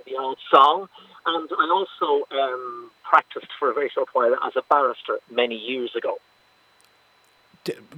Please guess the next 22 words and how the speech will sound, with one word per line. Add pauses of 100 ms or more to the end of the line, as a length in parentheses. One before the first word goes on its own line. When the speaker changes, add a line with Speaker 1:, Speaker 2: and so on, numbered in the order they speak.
Speaker 2:
you,
you,
oh,
oh,
okay.
As, (580)
<laughs>
there, (220)
that's
a
hell
of
a
career, (320)
um,
<laughs>
ca-,
career
mix. (340)
Yeah,
and,
and,